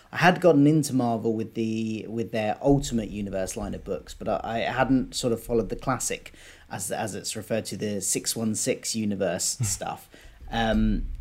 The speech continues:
Speaker 1: uh, so I, I'd kind of dabbled with Marvel, but I'd mostly read D C. But also, I just really love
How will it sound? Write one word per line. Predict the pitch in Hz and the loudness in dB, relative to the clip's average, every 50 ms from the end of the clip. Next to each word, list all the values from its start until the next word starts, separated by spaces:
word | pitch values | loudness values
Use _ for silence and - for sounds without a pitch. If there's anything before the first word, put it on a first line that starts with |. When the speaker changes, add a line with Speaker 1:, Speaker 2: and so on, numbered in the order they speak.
| - - | -10 -8
Speaker 1:
uh, | 110 113 107 107 101 - | -4 -2 0 0 0 0
so | - - - - 143 139 139 135 | -2 -2 2 4 6 8 8 8
I, | 135 135 - 123 | 6 6 4 4
I'd | 147 143 143 | 2 2 2
kind | - 190 185 175 | 4 6 8 8
of | 147 - | 8 8
dabbled | - 160 147 143 147 135 117 | 8 6 6 8 6 4 4
with | 123 123 101 | 2 0 2
Marvel, | 117 120 113 107 107 104 110 104 92 | 2 4 4 4 4 2 2 -2 -2
but | - 113 | -2 0
I'd | 113 110 104 113 | 0 0 2 2
mostly | 120 120 120 110 - - 113 110 | 4 4 4 2 0 -2 -4 -4
read | 107 104 98 - | -6 -6 -8 -10
D | - 101 95 104 | -10 -10 -8 -6
C. | - - - 101 82 80 80 82 - - - - - - _ _ - | -6 -6 -6 -6 -6 -8 -8 -12 -14 -18 -20 -20 -20 -20 _ _ 4
But | - 165 196 | 6 8 10
also, | 226 226 - - 165 156 | 10 8 6 4 6 6
I | 147 | 6
just | 139 175 180 - 175 | 4 2 0 0 2
really | 160 160 170 175 160 151 143 | 6 8 8 8 8 8 8
love | 135 139 139 156 147 123 110 104 | 8 8 6 6 4 2 0 -6